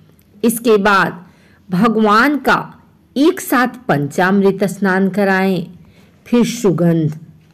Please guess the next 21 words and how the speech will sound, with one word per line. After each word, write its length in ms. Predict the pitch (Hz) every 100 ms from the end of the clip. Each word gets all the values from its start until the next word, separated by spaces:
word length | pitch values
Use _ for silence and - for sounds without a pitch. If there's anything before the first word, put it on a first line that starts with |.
| -
स्नान 500 | 170 175 180 165 170
कराएं, 560 | 180 170 170 165 156 - - _ _
फिर 160 | - 254
शुद्ध 460 | - - 202 - 220
स्नान 460 | 220 214 196 196
कराएं। 580 | 202 196 196 196 185 156 - - _ _ _ _
अब 300 | 240 226 - - - _ _ _
भगवान 640 | 175 180 262 254 240 240 247
शिव 380 | 240 - 156 160
को 240 | - 175 - - - _ 151
वस्त्र 440 | 147 165 160 185
चढ़ाएं, 680 | 175 190 170 170 170 156 - - - _ _ _ _ -
वस्त्र 400 | 196 220 220 208
के 240 | 208 220
बाद 400 | 208 202 180 - - - _ -
जनेऊ 640 | 151 190 151 156 160 180
चढ़ाएं, 760 | 180 220 185 170 190 185 170 - - - _ _ -
फिर 180 | - 294
सुगंध, 800 | - - - 196 185 185 170 151 - - - - _ -
इत्र, 380 | 247 - 214 160 - - - _ _ -
अक्षत, 440 | 214 - 226 175